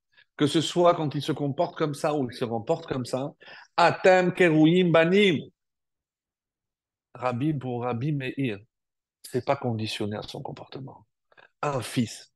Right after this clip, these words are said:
reste toujours un fils. Et il rajoute un verset de Hoshea,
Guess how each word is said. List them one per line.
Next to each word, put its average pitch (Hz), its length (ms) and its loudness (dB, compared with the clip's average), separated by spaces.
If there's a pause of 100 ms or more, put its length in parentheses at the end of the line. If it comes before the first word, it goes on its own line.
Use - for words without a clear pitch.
reste 123 420 -2 (500)
toujours 120 560 0 (100)
un 92 100 -8
fils. - 420 -16 (1080)
Et 139 180 4
il 127 60 4
rajoute 120 440 0 (500)
un 123 280 0
verset 143 520 2
de 120 160 2
Hoshea, 127 540 -2